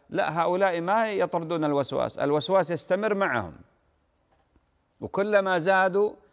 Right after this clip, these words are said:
في العدد زادوا أيضًا، آه، بعد ذلك. فلذلك أنا أنصحك يا أختي الفاضلة بأنك تكتفين بمرة واحدة وتعصين الشيطان من اليوم، وثقي بربك، وثقي الحمد لله ب-، ب-، بم-، بما تقومين فيه على أنه صحيح ولله الحمد والمنة.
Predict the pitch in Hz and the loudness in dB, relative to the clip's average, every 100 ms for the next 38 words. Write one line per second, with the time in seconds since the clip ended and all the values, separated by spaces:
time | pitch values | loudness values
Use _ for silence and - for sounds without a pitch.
0 | _ _ _ - 143 143 185 214 151 165 | _ _ _ -4 0 2 2 0 2 4
1 | 175 170 139 156 165 190 - _ _ _ | 4 0 2 2 0 -4 -8 _ _ _
2 | - 127 120 127 147 131 123 98 76 80 | -4 -2 -2 0 0 0 -2 -2 -6 -12
3 | _ 117 110 131 143 160 151 147 135 - | _ -4 -2 -2 0 0 0 0 0 0
4 | 135 131 131 135 - - - 131 123 120 | -2 -2 -2 -4 -2 -2 -2 0 0 0
5 | - _ _ - 143 - 131 110 117 123 | -6 _ _ -6 -6 -4 -4 -2 -2 0
6 | 131 120 117 113 117 120 117 - 120 120 | 0 0 -2 -2 -4 -4 -6 -6 -8 -6
7 | 117 131 113 117 117 120 139 151 160 151 | -4 -2 -2 -2 2 2 4 2 -2 -6
8 | - 107 - 135 123 127 123 117 123 143 | -6 -6 -6 -6 -6 -6 -4 -4 -2 0
9 | 156 175 160 - - - _ - 107 190 | 2 4 4 0 -8 -20 _ -18 -6 -4
10 | 190 170 160 190 147 107 - 101 170 180 | -2 0 4 2 2 -6 -6 -6 -4 -2
11 | 180 143 160 170 160 160 165 165 156 151 | -4 -4 -4 0 0 2 4 2 2 -4
12 | - - _ - 135 139 139 143 147 139 | -6 -14 _ -10 -6 -4 -2 -2 -2 -2
13 | 147 147 143 147 165 170 165 156 175 127 | -2 0 0 -2 -2 -2 0 0 0 2
14 | 147 143 151 143 147 151 185 135 139 139 | 2 0 -2 -2 -2 0 0 2 2 4
15 | 135 123 151 151 131 120 98 73 - | 4 2 0 -2 0 0 -2 -6 -16